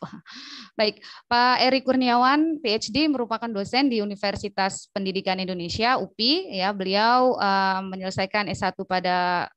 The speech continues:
Universitas Pendidikan Indonesia, kemudian S dua dan doktornya pada The University of Iowa, U S A.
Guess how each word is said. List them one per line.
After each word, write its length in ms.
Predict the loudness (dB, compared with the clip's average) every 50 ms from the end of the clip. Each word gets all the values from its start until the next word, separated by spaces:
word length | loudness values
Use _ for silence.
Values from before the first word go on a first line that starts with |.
| _ _
Universitas 640 | -10 -10 -8 -4 -4 -4 -4 -4 -4 -4 -4 -4
Pendidikan 400 | -6 -10 -10 -8 -6 -6 -6 -4
Indonesia, 560 | -4 -6 -8 -8 -8 -8 -4 0 2 2 2 0 -2 -8 -20 -20 -20 -18 _ -6
kemudian 640 | -6 -4 -4 -2 0 2 4 4 6 4 4 4 2
S 160 | -2 -6 -6
dua 380 | -6 -4 -2 2 2 2 4 4
dan 480 | 2 2 2 2 0 -2 -4 -4 -4
doktornya 800 | -4 -4 -4 _ -2 -2 0 0 -2 -2 0 2 2 4 2 2
pada 640 | 2 0 0 0 0 2 2 4 4 4 2 2 0
The 80 | -2 -4
University 640 | -4 -6 -8 -6 -8 -8 -8 -8 -10 -4 -4 -2 0
of 160 | -2 -4 -2 -2
Iowa, 480 | -4 -2 -2 0 0 2 2 2 0 0
U 80 | -4 -8
S 220 | -10 -12 -10 -6
A. 260 | -4 -4 -4 -4 -6